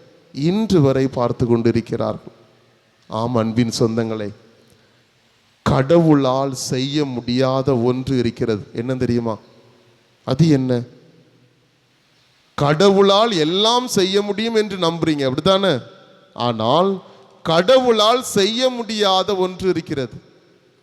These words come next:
நீங்க கேட்டா மறுக்க முடியாது, மறுப்பு தெரிவிக்க முடியாது. என்ன தெரியுமா? என்ன தெரியுமா? சொல்லுங்க பாப்போம்.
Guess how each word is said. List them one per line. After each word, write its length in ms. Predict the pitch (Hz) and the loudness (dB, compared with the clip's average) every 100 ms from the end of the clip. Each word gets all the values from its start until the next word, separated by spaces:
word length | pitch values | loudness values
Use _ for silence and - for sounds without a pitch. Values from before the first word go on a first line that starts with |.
| _ _ _ _ _ _ _ _ _ _ | _ _ _ _ _ _ _ _ _ _
நீங்க 320 | 127 151 160 | 0 2 2
கேட்டா 460 | 156 156 170 175 208 | 2 2 2 2 0
மறுக்க 580 | 180 143 180 240 - 226 | 2 2 4 2 2 -2
முடியாது, 500 | 190 160 147 117 98 - _ - | -2 -4 -4 -4 -10 -20 _ -8
மறுப்பு 560 | 135 160 202 - 208 | -2 0 0 -2 -4
தெரிவிக்க 500 | - 156 180 185 185 | 0 0 0 -2 -4
முடியாது. 420 | 165 147 131 113 - - _ _ - | -4 -4 -4 -4 -6 -18 _ _ -10
என்ன 220 | 135 156 | -4 0
தெரியுமா? 460 | 156 151 147 131 107 - - _ _ _ _ _ _ _ _ _ _ _ _ _ _ | 0 0 -2 -4 -6 -18 -20 _ _ _ _ _ _ _ _ _ _ _ _ _ _
என்ன 200 | 127 131 | -2 0
தெரியுமா? 540 | 147 143 135 131 123 104 - - _ _ _ _ _ _ _ - | 2 2 2 0 -4 -6 -12 -20 _ _ _ _ _ _ _ -6
சொல்லுங்க 260 | 123 123 | -2 -2
பாப்போம். 420 | 120 110 104 - | -2 -2 -4 -8